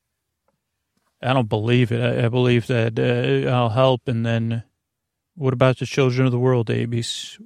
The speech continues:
What about, uh, wh-, what about our, like, we wanna keep the elves working, don't we? I thought that was what we, you and I have discussed over the years.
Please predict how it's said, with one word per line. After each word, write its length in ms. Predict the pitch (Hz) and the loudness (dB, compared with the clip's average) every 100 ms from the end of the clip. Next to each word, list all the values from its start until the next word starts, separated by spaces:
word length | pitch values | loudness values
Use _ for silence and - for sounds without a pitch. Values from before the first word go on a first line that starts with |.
| - | -2
What 160 | 135 | 0
about, 380 | 120 127 127 120 - | 2 2 2 0 0
uh, 280 | 123 123 120 - _ _ _ _ _ | 2 2 2 -4 _ _ _ _ _
wh-, 60 | 135 | -8
what 420 | 123 127 127 135 | -6 -4 0 2
about 260 | 127 123 | 4 4
our, 200 | 123 123 | 4 2
like, 340 | 123 127 117 113 | 0 0 0 -2
we 380 | 135 131 123 131 | -8 -8 -4 -2
wanna 240 | 139 135 | 2 0
keep 220 | - 143 | 0 -6
the 120 | 120 127 | -2 0
elves 460 | 127 131 120 - | 2 2 -2 -4
working, 500 | 127 131 156 - 123 117 | 0 2 2 0 -4 0
don't 240 | 117 123 | -2 0
we? 180 | 127 123 | 0 0
I 40 | |
thought 260 | - 135 135 | 2 0 0
that 160 | 131 | 0
was 200 | 123 117 | -2 -2
what 220 | 135 120 127 | -4 -4 -2
we, 200 | 131 131 | 0 0
you 140 | 127 | 0
and 80 | 123 | 0
I 120 | 127 | 0
have 160 | 120 127 | -2 -4
discussed 560 | 127 - 143 147 - | -8 -4 -2 -2 0
over 180 | 127 113 | -4 -4
the 80 | 127 | -6
years. 680 | 123 120 123 127 - - | -4 -2 -2 -4 -8 -16